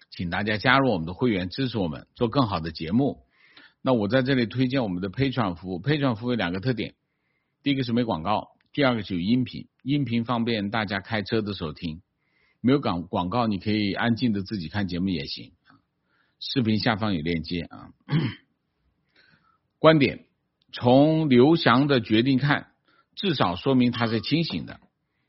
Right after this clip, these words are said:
把边界划清，堂堂正正的做个大写的人，相信会启发很多人，离开污泥才能迎来晴朗。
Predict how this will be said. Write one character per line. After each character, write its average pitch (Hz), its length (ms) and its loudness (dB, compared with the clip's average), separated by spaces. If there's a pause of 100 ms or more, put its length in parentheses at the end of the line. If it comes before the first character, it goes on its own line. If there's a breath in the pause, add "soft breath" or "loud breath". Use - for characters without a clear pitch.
(100)
把 82 280 -2
边 143 340 2
界 139 180 0
划 110 240 0
清， 120 380 -2 (380)
堂 131 280 -4
堂 123 240 0
正 131 240 0
正 131 220 -2
的 95 140 -2
做 120 160 -4
个 110 100 -4
大 107 160 -2
写 95 180 -8
的 76 120 -8
人， 78 240 -12 (380 soft breath)
相 139 260 0
信 139 180 -2
会 139 160 0
启 - 240 -8
发 113 160 -4
很 92 160 -8
多 120 180 2
人， 82 140 -6 (340 soft breath)
离 107 220 -4
开 127 160 2
污 131 220 0
泥 113 160 2
才 101 160 -4
能 107 140 -2
迎 95 200 -2
来 90 420 -4
晴 110 220 -2
朗。 - 280 -4